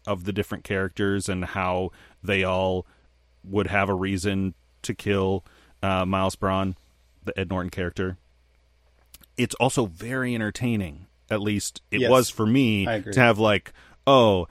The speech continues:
Speaker 1: now the, the writers are, they're taking the piss out of influencers and, or not influencers, uh, disruptors in this
Speaker 2: Disruptors,
Speaker 1: whole,
Speaker 2: right. Yeah.
Speaker 1: in this whole thing. And, like, this, you know, this girl, this lady was, um,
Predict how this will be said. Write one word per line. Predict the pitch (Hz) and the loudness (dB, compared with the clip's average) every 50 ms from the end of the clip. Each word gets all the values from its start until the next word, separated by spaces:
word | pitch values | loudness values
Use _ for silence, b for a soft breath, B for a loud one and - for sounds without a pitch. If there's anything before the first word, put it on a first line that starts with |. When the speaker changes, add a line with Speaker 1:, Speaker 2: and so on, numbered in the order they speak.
| b b - | b b -2
Speaker 1:
now | 107 113 123 131 135 131 | 0 2 4 6 6 4
the, | 117 110 113 113 107 95 101 - | 4 2 2 0 0 -2 -6 -12
the | 98 95 101 107 | -8 -4 -2 -2
writers | 95 98 104 104 107 104 104 95 - | 0 2 2 2 2 2 2 2 0
are, | 101 92 90 85 - _ | 0 -2 -2 -4 -10 _
they're | - 98 82 113 110 | -10 -4 -2 -2 -2
taking | - - - 120 - - 101 | -2 -2 -2 -2 -2 -2 -4
the | 92 | -2
piss | - - 120 113 - - | 0 0 0 0 0 0
out | 104 92 90 | -2 -2 -2
of | 85 | -4
influencers | 95 95 98 92 - - 76 73 76 - - - - - 90 | -6 -6 -6 -6 -8 -10 -14 -14 -14 -14 -16 -16 -14 -14 -12
and, | 87 90 - | -12 -10 -8
or | 95 92 90 82 | -6 -6 -4 -6
not | 85 90 87 87 | -6 -8 -10 -10
influencers, | - 85 85 78 - 82 71 69 - - - - | -10 -12 -14 -12 -12 -14 -14 -12 -14 -14 -12 -10
uh, | 107 | -8
disruptors | 95 90 101 92 - 120 117 - - - - - - - - b b b | -6 -4 -4 -2 2 2 2 2 0 -6 -18 -16 -16 -18 -18 b b b
in | 123 120 - - 117 110 107 | -8 -6 -2 0 2 2 2
this | 107 95 98 | 2 0 -2
Speaker 2:
Disruptors, | |
Speaker 1:
whole, | - - 117 120 117 117 117 113 | 0 4 6 8 8 8 8 6
Speaker 2:
right. | 95 - - | 4 2 -4
Yeah. | - - - - 131 | -10 -14 -4 0 2
Speaker 1:
in | 131 | 4
this | 127 123 - - | 4 4 4 4
whole | - 135 139 139 | 6 6 6 6
thing. | - 151 131 120 117 | 4 4 2 4 2
And, | 107 110 107 | 2 0 0
like, | 104 95 90 - b b b b b b _ | 0 0 -2 -4 b b b b b b _
this, | - - - 95 117 131 151 - - - - _ _ _ - | -20 -16 -4 0 2 2 2 2 -2 -6 -12 _ _ _ -12
you | - 107 107 | -6 -4 -4
know, | 95 92 87 85 95 98 - - - - - - - - 95 | -4 -4 -6 -8 -10 -14 -18 -18 -20 -20 -20 -16 -14 -14 -6
this | 98 110 139 147 - | -2 0 0 0 0
girl, | - 117 110 107 107 | 0 0 0 2 0
this | 101 113 110 - | 0 -2 -4 -2
lady | 113 107 101 101 | -2 -2 -2 -2
was, | 98 98 98 98 90 - b b b b b b b - | 0 0 0 0 -2 -4 b b b b b b b -4
um, | 98 101 95 92 87 85 82 | -2 -2 -2 -2 -4 -6 -8